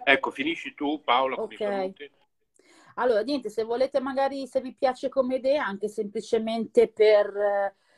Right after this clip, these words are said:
Speaker 2: se vi a-, avete piacere, potete comunque mandare un, eh, video qua direttamente su YouTube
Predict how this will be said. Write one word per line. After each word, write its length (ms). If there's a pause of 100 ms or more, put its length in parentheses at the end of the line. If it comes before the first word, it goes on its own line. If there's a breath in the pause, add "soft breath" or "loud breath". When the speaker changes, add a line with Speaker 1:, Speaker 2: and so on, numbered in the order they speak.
Speaker 2:
se 240
vi 80
a-, 120
avete 300
piacere, 560
potete 480
comunque 420
mandare 1000
un, 460
eh, 280
video 300
qua 220
direttamente 720
su 160
YouTube 640